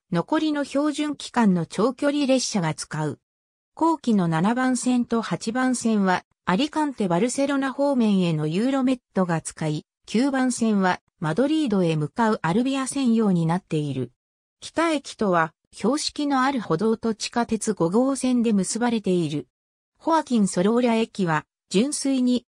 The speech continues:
長距離の鉄道駅で、セルカニア・バレンシアネットワークに接続されていない。ただし、メトロ・バレンシアネットワークに同じ名前の駅があり、二千十年十二月にアベニュー駅がオープンするまで、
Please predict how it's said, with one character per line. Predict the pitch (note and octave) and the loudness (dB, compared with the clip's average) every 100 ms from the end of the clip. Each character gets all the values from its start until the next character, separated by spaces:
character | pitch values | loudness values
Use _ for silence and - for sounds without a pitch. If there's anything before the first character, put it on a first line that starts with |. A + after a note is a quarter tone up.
| _ | _
長 | - C#4 D4+ | -2 -2 0
距 | C#4+ | -2
離 | D4 C4 | -2 0
の | G3 | 0
鉄 | C4+ - | 0 0
道 | A#3+ C#4 B3+ | 0 2 2
駅 | G3+ - E3 | 0 -2 0
で、 | D#3+ - _ - | -2 -2 _ -6
セ | - | -2
ル | A#3 D4+ | -2 -2
カ | D4+ | -2
ニ | C#4+ C4+ | 0 0
ア・ | |
バ | C4+ C4+ | 0 -2
レ | |
ン | C4+ | -2
シ | - B3 | 0 2
ア | A#3 | 2
ネ | A#3+ | 0
ッ | A#3+ | -2
ト | - C4+ | -4 0
ワ | B3+ | 2
ー | A#3+ | 0
ク | - | 0
に | E3 D#3 | -2 -2
接 | D3+ - G#3+ | -8 -6 -2
続 | F#3 - | -2 -2
さ | - A3+ | -2 0
れ | G#3+ | 0
て | G3+ | 0
い | F3+ | 2
な | D#3+ D#3 | 0 -2
い。 | - _ _ _ _ - | -4 _ _ _ _ -4
た | C#4 | -2
だ | C#4 | -2
し、 | - F3 E3 _ - | 0 -2 -4 _ -4
メ | F3 F3+ | 0 2
ト | D4 | 2
ロ・ | E4 C#4+ | 2 2
バ | C#4+ | 0
レ | D4 | -2
ン | C#4+ | -4
シ | C4 | -2
ア | B3 | 0
ネ | A3 | 0
ッ | G#3 - | -2 -4
ト | C4 | 0
ワ | C4 A#3+ | 2 2
ー | |
ク | - F3+ | 0 -2
に | |
同 | D#3+ D#3 F#3+ | 0 0 0
じ | A3+ A3+ | 2 2
名 | G#3+ G3+ | 2 2
前 | A#3+ B3+ | 2 0
の | A#3 A3+ | 0 -2
駅 | G#3 G#3 | -2 -2
が | D#3+ | 0
あ | D#3 | 0
り、 | D3+ - _ _ _ _ | -2 -8 _ _ _ _
二 | G3 G3 | -2 0
千 | E4+ F4 C4 | 0 0 0
十 | G#3+ D4+ C4 | 0 0 2
年 | G#3 E3 | 2 0
十 | - F3+ A#3 | 0 0 2
二 | A3+ | 2
月 | G3+ F#3+ F#3+ | 0 -2 -2
に | F3 E3+ - _ - | 0 -2 -4 _ -2
ア | E3+ | 0
ベ | G3+ D4 | 2 2
ニ | |
ュ | D#4+ D#4 | 0 2
ー | |
駅 | G#3 - F3+ | 0 -2 0
が | E3+ | 2
オ | C#4 | 2
ー | - | 0
プ | A3 | 0
ン | G3 | -2
す | - | 0
る | G3 G3+ | 2 2
ま | F3+ | 2
で、 | E3+ D#3+ | 2 -2